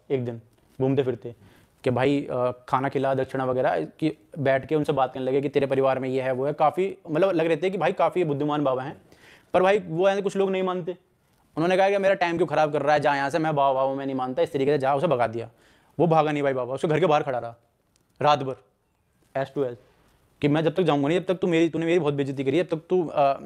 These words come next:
म-, ये नहीं होगा ना कि मेरा हाथ नहीं जोड़ लेगा तू, तब तक जाऊँगा नहीं यहाँ से।" तो उसे गुस्सा आ गई उसके दादा को, उन्होंने पत्थर उठा लिया कि "नहीं जा रहा है कि नहीं जा रहा है यहाँ से?" तो कह रहा कि "ठीक है मैं जा तो रहा हूँ, पर ये जो तूने हाथ में पत्थर उठाया है ना, इसी से तेरे परिवार का नाश हो जाएगा।"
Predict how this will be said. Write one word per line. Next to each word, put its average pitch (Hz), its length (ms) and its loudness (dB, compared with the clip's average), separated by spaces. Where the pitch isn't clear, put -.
म-, 143 160 -4
ये 147 240 -2
नहीं 160 100 0
होगा 156 140 -2
ना 190 80 -2
कि 208 60 -4
मेरा 208 140 0
हाथ 151 160 2
नहीं 160 120 -4
जोड़ 147 140 0
लेगा 143 160 -2
तू, 127 100 -8
तब 143 140 -6
तक 160 60 -2
जाऊँगा 135 260 -4
नहीं 123 80 -10
यहाँ 120 100 -14
से।" 123 140 -18
तो - 220 -2
उसे 170 140 0
गुस्सा 160 240 0
आ 143 60 4
गई 139 160 -4
उसके - 120 -4
दादा 127 180 0
को, 123 60 -4
उन्होंने 143 200 0
पत्थर 185 220 0
उठा 139 140 -2
लिया 120 220 -8
कि 147 60 0
"नहीं 147 160 2
जा 143 100 4
रहा 151 100 4
है 185 60 2
कि 220 60 0
नहीं 220 100 -2
जा 208 60 4
रहा 190 120 0
है 180 60 -4
यहाँ - 20 -6
से?" 131 180 -10
तो 160 80 0
कह 160 100 0
रहा 180 100 2
कि 196 80 0
"ठीक 165 180 2
है 196 60 4
मैं 196 120 0
जा 160 140 4
तो 160 120 -4
रहा 143 100 0
हूँ, 143 100 -8
पर - 160 0
ये 180 100 4
जो 185 80 2
तूने 185 220 -4
हाथ 156 100 0
में 170 80 -6
पत्थर 165 180 -4
उठाया 147 220 -2
है 165 100 -6
ना, 190 180 -8
इसी 170 160 0
से 185 60 4
तेरे 185 140 0
परिवार 175 240 0
का 165 60 -2
नाश 156 180 -2
हो 127 60 -4
जाएगा।" 120 300 -8